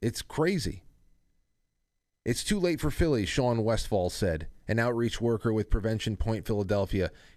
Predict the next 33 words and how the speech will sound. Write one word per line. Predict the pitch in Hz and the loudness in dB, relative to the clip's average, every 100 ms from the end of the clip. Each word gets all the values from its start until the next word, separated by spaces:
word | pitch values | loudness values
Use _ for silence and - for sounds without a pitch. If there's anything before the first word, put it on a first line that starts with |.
| 104 | -2
as | 101 | 0
he | |
told | 98 113 101 | 0 0 0
the | |
Times. | 90 107 95 78 78 - - - - | 0 2 2 0 -2 -8 -14 -20 -6
"Philly's | - 170 175 - | 0 2 2 2
supply | 147 - 139 135 | 2 2 2 2
is | 113 | 0
saturated. | 110 135 123 - 113 90 82 - | 0 0 0 0 0 0 0 -2
If | 104 | -2
other | 113 147 | 0 2
places | 147 143 135 123 | 2 2 0 0
around | 123 120 120 | 0 0 0
the | 110 | 0
country | - 117 113 113 | 0 -2 0 0
have | 98 | 0
a | |
choice | 98 - 117 - | -2 0 -2 0
to | 110 | 0
avoid | 95 107 113 | 0 2 2
it, | 113 | 2
they | 101 | 0
need | 98 107 107 | 0 -2 -4
to | |
hear | 92 110 110 | -4 -2 0
our | - 98 92 | 0 -2 -2
story. | - 107 92 71 - - - _ _ _ - | -2 0 0 -2 -6 -14 -20 _ _ _ -2
People | 156 156 151 | 0 4 4
with | 127 | 2
substance, | - 135 - 131 - - | 0 -2 0 -2 -2 -2
uh, | |
use | 113 107 131 - | -2 2 0 0
disorders | 113 104 104 85 85 101 | -2 0 0 2 0 -4